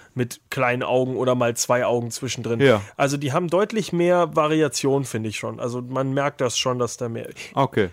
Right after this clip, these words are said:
Speaker 1: liegt bestimmt auch daran, dass sie noch einfach fünftausend Ki-, Minion-Models jetzt einfach rumliegen haben, die sie in solche Massen reinschmeißen können, bestimmt.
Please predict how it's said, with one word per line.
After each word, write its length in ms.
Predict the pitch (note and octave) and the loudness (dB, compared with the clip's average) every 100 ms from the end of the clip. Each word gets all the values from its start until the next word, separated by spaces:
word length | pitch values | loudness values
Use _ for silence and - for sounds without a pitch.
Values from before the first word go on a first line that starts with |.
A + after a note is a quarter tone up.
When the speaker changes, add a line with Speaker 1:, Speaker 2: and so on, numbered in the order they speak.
| - | 0
Speaker 1:
liegt 200 | D#3 F3+ | -2 2
bestimmt 280 | D#3 F3+ F3 | 0 2 2
auch 80 | D3 | 2
daran, 240 | D#3 C#3+ | 2 2
dass 140 | C#3+ | 0
sie 80 | D3 | 0
noch 160 | C3+ B2 | -2 -2
einfach 200 | B2 C3 | -2 -4
fünftausend 760 | - E3 - D3 C#3 C3 - | -4 -8 0 0 0 -6 -8
Ki-, 100 | - | -6
Minion-Models 640 | D3+ D3+ D#3+ C#3 C3 C3+ B2 | -2 0 0 0 0 -2 -4
jetzt 100 | B2+ | -4
einfach 220 | A#2 G#2 | -2 -2
rumliegen 380 | E3+ C#3+ A2 G2+ | 0 0 0 -2
haben, 200 | G#2+ A#2 | -2 -2
die 80 | |
sie 100 | A2+ | -4
in 60 | A#2 | -2
solche 240 | A#2 G#2+ | -2 -4
Massen 260 | A2 A2 A#2 | -4 -6 -6
reinschmeißen 540 | G#2 D3 - G#2 - | -4 -4 -4 -8 -10
können, 220 | G2 F#2+ G2 | -10 -10 -10
bestimmt. 360 | - A2 C#3+ | -10 -8 -10